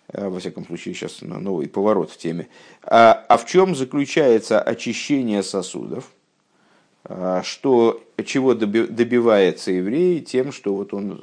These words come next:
значит, действует в мире, э, действует в области совершенствования самого себя, действует в области совершенствования мира?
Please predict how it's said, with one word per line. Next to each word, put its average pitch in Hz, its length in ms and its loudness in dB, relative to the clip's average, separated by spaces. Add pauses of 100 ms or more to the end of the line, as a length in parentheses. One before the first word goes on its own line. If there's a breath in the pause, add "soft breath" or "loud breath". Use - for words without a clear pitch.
(120)
значит, 69 300 -16
действует 92 560 -4
в 76 80 -14
мире, 170 340 -4 (560 soft breath)
э, 95 520 2
действует 92 400 -2
в 98 60 -2
области 87 420 -4
совершенствования 87 640 -8
самого 95 320 -2
себя, 170 320 0
действует 139 380 -4
в 110 60 -2
области 110 380 -6
совершенствования 110 640 -4
мира? 104 300 -2